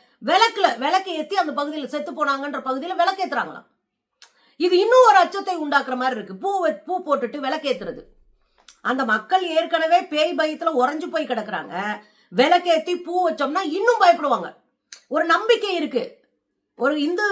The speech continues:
சமய, சமூகத்துல ஒரு நம்பிக்கை இருக்கு. என்ன, என்ன நம்பிக்கை? பூ போட்டு விளக்கேத்துனோம்னா அங்கேயே தங்கிக்குவாங்க,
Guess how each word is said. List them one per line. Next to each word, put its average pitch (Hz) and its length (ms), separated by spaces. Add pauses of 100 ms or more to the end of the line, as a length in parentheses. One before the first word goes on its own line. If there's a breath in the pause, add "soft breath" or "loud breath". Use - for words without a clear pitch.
(320)
சமய, 285 340
சமூகத்துல 269 680
ஒரு 381 140
நம்பிக்கை 320 420
இருக்கு. 190 280
என்ன, 277 280
என்ன 247 220
நம்பிக்கை? 220 540 (400 soft breath)
பூ 381 240
போட்டு 320 360
விளக்கேத்துனோம்னா 269 560
அங்கேயே 285 520
தங்கிக்குவாங்க, 214 720